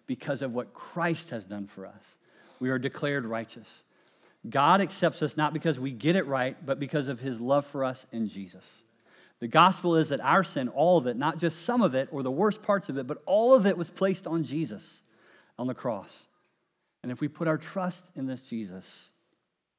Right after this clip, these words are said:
and his perfect obedience to God, that it's been credited to us. And now that in Christ, by the power of the Spirit, we can be free from the power of sin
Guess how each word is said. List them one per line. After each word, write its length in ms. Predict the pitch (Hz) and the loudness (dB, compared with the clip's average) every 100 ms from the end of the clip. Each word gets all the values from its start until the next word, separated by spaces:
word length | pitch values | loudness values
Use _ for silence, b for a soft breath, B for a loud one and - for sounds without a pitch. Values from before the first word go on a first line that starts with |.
| _ _ _ - | _ _ _ -18
and 80 | 113 | -14
his 200 | 110 127 | -8 -10
perfect 360 | - 135 131 120 | -8 -10 -8 -10
obedience 500 | 104 113 110 107 - | -10 -10 -10 -12 -14
to 100 | 104 | -16
God, 260 | 90 85 - _ _ _ _ _ _ _ _ _ _ _ - | -16 -18 -20 _ _ _ _ _ _ _ _ _ _ _ -16
that 60 | |
it's 140 | 101 - | -16 -8
been 160 | 117 | -6
credited 460 | 107 117 110 110 104 | -6 -6 -6 -6 -10
to 260 | - 127 80 | -8 -10 -10
us. 380 | 78 - - _ _ _ _ _ _ _ _ - | -20 -20 -20 _ _ _ _ _ _ _ _ -12
And 120 | 95 | -10
now 160 | 113 | -8
that 140 | 120 110 | -8 -6
in 140 | 120 | -6
Christ, 420 | 117 101 92 98 | -6 -8 -10 -12
by 120 | - 92 | -14 -14
the 80 | |
power 260 | - 107 110 | -12 -8 -6
of 60 | 110 | -8
the 60 | |
Spirit, 380 | - - 92 95 | -12 -16 -16 -14
we 160 | 110 113 | -12 -8
can 140 | 110 | -8
be 120 | 104 | -10
free 580 | 101 - - 147 113 104 | -12 -14 -10 -8 -6 -8
from 160 | 98 104 | -10 -14
the 80 | |
power 360 | 98 101 98 98 | -12 -12 -12 -12
of 140 | 87 | -14
sin 380 | - 104 95 92 | -16 -14 -14 -16